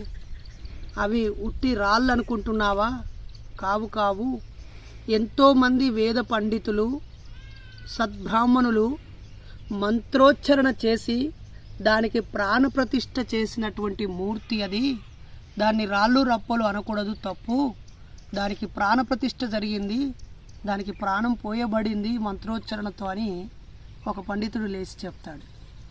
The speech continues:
అప్పుడు పెరియారివి రామస్వామి గారు చాలా సమయస్ఫూర్తితో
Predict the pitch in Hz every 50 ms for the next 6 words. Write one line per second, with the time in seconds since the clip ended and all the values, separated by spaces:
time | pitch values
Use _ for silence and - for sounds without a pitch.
0 | - - - - - - - - 247 254 202 269 262 254 240 247 254 302 339 -
1 | - - - - - - - - - - - - - - - - - - - -
2 | - - 233 226 226 262 269 262 254 262 254 247 233 226 220 220 220 214 - -
3 | 220 214 220 214 208 202 202 202 - - 190 185 202 214 220 220 220 - - -
4 | - - - - - 208 202 208 226 226 233 220 - - - 226 214 208 - -
5 | 220 202 - 208 214